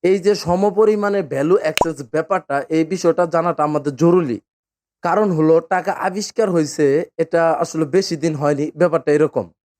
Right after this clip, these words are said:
টাকা আবিষ্কার করার পূর্বে বিনিময় করার ক্ষেত্রে স্বর্ণ অথবা রৌপ্য মুদ্রা ব্যবহার করা হতো। For example,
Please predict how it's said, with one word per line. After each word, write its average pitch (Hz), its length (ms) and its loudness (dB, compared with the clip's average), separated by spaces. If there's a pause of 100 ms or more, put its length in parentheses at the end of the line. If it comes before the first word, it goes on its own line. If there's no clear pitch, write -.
(160)
টাকা 180 280 0
আবিষ্কার 185 540 -2
করার 190 240 0
পূর্বে 165 520 0 (280)
বিনিময় 196 460 4
করার 208 300 2
ক্ষেত্রে 165 340 2
স্বর্ণ 175 360 -2
অথবা 160 380 0
রৌপ্য 165 260 0
মুদ্রা 185 300 2
ব্যবহার 165 380 2
করা 131 240 0
হতো। 117 340 -2 (220)
For 160 220 2
example, 139 540 0